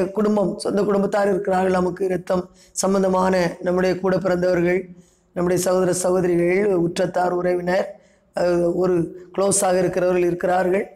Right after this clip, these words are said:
ஆனால் நாம் கர்த்தருடைய சித்தத்தை செய்வதற்கு அவர்கள் தடையாக இருந்தார்கள் என்றால், இப்படி, அஹ், இயேசுவின் தாயாரும் அவருடைய சீஷரும் அவரை பிடிப்பதற்கு இங்கு வருகிறார்கள். அவர் இயே-, சாரி, இயேசுவின் தாயாரும் அவருடைய சகோதரரும் அவரை பிடிக்க வருகிறார்கள்.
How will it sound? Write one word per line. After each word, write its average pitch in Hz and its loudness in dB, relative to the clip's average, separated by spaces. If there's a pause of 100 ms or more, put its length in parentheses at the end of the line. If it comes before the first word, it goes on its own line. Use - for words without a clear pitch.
(340)
ஆனால் 180 0 (460)
நாம் 180 0
கர்த்தருடைய 185 -2
சித்தத்தை 208 -2
செய்வதற்கு 190 0 (640)
அவர்கள் 196 2 (280)
தடையாக 202 2
இருந்தார்கள் 190 2
என்றால், 180 0 (680)
இப்படி, 185 0
அஹ், 190 2
இயேசுவின் 190 2
தாயாரும் 196 2 (300)
அவருடைய 190 0
சீஷரும் 202 0
அவரை 190 2
பிடிப்பதற்கு 196 -2
இங்கு 190 0
வருகிறார்கள். 185 0 (360)
அவர் 175 0
இயே-, 190 2
சாரி, 180 0
இயேசுவின் 190 0
தாயாரும் 196 2
அவருடைய 185 0
சகோதரரும் 208 0 (400)
அவரை 233 0
பிடிக்க 240 0
வருகிறார்கள். 220 2